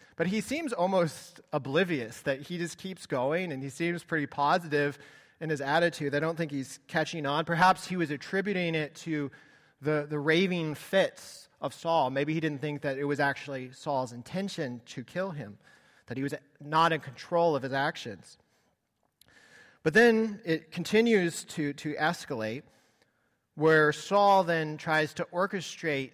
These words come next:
David's death. He realizes that if, if he kills David, that it would make him look bad. But eventually, if you're going to battle over and over again,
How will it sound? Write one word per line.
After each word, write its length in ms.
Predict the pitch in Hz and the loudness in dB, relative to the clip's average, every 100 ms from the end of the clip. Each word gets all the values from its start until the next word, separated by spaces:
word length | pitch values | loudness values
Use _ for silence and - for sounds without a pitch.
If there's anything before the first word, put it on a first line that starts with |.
| _ 147 | _ -8
David's 520 | 151 147 139 123 - | -4 -2 -4 -8 -8
death. 360 | 151 151 117 - _ _ _ _ _ _ _ _ _ | -2 -2 -4 -16 _ _ _ _ _ _ _ _ _
He 160 | - 170 | -4 0
realizes 600 | 180 185 170 165 160 139 | 4 8 8 6 0 0
that 180 | 147 | 0
if, 240 | 139 - - - | 0 -8 -18 -10
if 240 | 151 135 - | -8 -8 -12
he 320 | - 214 202 | -6 -6 -6
kills 640 | - 175 160 143 135 - - 135 | -6 -2 0 0 -4 -12 -18 -8
David, 460 | 139 143 135 139 | -4 -2 -2 -4
that 100 | 139 | -4
it 80 | 139 | -4
would 140 | 143 139 | -4 -6
make 200 | 139 - | -8 -6
him 320 | 170 175 151 | -4 -2 -2
look 240 | 139 - | -6 -8
bad. 380 | 127 117 120 151 _ _ _ _ _ _ _ _ _ - | -10 -8 -8 -10 _ _ _ _ _ _ _ _ _ -2
But 140 | 160 | 0
eventually, 680 | 160 156 240 269 214 170 160 | 0 0 0 0 0 0 0
if 100 | 147 | -2
you're 80 | 160 | -2
going 400 | 156 170 202 208 | 0 0 0 -4
to 160 | - 151 | -6 -6
battle 580 | 151 151 160 135 139 - | -2 0 2 0 -2 -2
over 380 | 156 170 165 165 | 0 0 0 -2
and 120 | 156 | -2
over 380 | 143 160 156 143 | 0 0 0 -2
again, 400 | 127 131 127 | -4 -6 -6